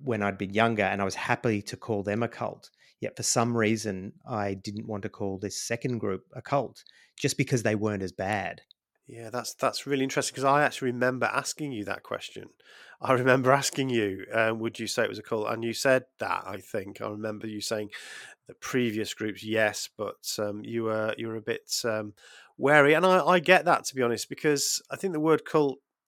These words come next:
Speaker 2: comes with a lot of baggage. And in a way, I'd be happy never to use the word because it is,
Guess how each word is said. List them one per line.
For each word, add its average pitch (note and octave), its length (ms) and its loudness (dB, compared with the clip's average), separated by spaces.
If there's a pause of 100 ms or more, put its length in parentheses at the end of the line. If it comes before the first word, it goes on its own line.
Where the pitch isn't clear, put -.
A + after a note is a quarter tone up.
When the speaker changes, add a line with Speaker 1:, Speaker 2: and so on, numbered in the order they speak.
(160)
Speaker 2:
comes C#3+ 320 0
with C3+ 140 0
a C3 40 2
lot B2+ 180 4
of A2+ 100 -6
baggage. B2 640 0 (500)
And D#3+ 120 4
in F#3 100 2
a F#3+ 60 6
way, E3+ 540 8
I'd D#3 240 0
be D#3+ 80 4
happy C#3+ 400 0
never B2+ 220 2
to C#3 180 -6
use D3+ 260 0
the C3 100 0
word G#2 360 2 (140)
because C#3 680 -2 (220)
it C3 180 -2
is, C3+ 580 2